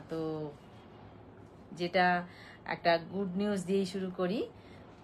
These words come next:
আমরা বলেছিলাম, আমি, আমি যখন শরীর খারাপ হয়েছিল, তারপরে যেদিন প্রথম আমি লাইভে এসেছিলাম, বলেছিলাম আমি একটা গুড নিউজ দেব। তো সেই গুড নিউজটা, আহ,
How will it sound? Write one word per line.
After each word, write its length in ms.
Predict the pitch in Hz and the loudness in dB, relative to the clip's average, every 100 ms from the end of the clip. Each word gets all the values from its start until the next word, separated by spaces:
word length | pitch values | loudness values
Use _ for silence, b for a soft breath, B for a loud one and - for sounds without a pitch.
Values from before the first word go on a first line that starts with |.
| - - - | -18 -16 -6
আমরা 680 | 165 175 180 190 190 196 - 165 | -2 2 4 4 4 0 -4 -2
বলেছিলাম, 500 | 185 202 214 208 202 | 2 2 2 2 4
আমি, 380 | 196 190 208 339 - | 4 2 -2 -4 -6
আমি 300 | 156 175 185 | -4 0 2
যখন 240 | 180 175 185 | 2 2 0
শরীর 300 | 185 180 180 | 0 -2 2
খারাপ 220 | 190 196 | 2 2
হয়েছিল, 320 | 202 185 190 | 0 0 0
তারপরে 540 | 190 180 175 190 185 | 4 6 4 2 0
যেদিন 300 | 185 180 190 | 0 -2 -2
প্রথম 380 | 180 175 196 196 | -2 0 0 2
আমি 220 | 185 185 | 2 0
লাইভে 320 | 180 175 180 180 | 4 4 4 2
এসেছিলাম, 440 | 180 185 180 180 | -2 -4 -2 0
বলেছিলাম 420 | 175 175 180 175 | 0 0 0 -2
আমি 160 | 170 170 | -2 -4
একটা 180 | 165 175 | -2 -4
গুড 180 | 165 165 | -4 -4
নিউজ 240 | 175 175 175 | -2 -2 -2
দেব। 300 | 170 175 349 - - B B B B - | -2 -2 -4 -8 -20 B B B B -10
তো 100 | 156 | -4
সেই 220 | 180 170 | -2 -2
গুড 180 | 170 175 | -2 -2
নিউজটা, 320 | 175 175 | 0 -2
আহ, 60 | 175 | 0